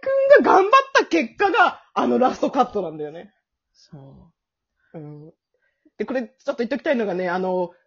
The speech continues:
Speaker 1: エムっていう作品があって、
Speaker 2: うん。
Speaker 1: あの、新井理恵先生に。
Speaker 2: うん。
Speaker 1: 実はこの、あの、岩井くんとマヤを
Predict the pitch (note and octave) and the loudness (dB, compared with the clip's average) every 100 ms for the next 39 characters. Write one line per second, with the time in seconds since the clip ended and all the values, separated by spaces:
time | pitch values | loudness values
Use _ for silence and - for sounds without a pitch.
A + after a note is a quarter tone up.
0 | _ _ _ - C#5 A#4 - - A#3 G#3 | _ _ _ 4 6 6 4 -2 0 2
1 | G#3 A#3 A#3 A#3+ A3+ G#3+ - F3 E3 - | 2 -2 -4 -2 -2 -4 -4 -4 -4 -6
2 | - F3+ E3+ D#3 G3 F#3+ G3+ - E3+ - | -8 -6 -4 -2 0 0 -2 -4 -8 -14
3 | E3 E3 F3+ - _ _ B3+ - G#4 - | -12 -8 -10 -12 _ _ -14 -6 -6 -4
4 | C#4+ G#4+ G4 F#3 - _ _ - G3 F#3+ | -2 0 0 -2 -8 _ _ -12 -8 0
5 | C#4+ G4+ A#4+ - A4+ A4 A4+ B4 G4 E4 | 2 4 2 2 2 2 0 0 2 2
6 | F#4+ A3+ C4+ B3 - - | 2 2 2 2 0 -4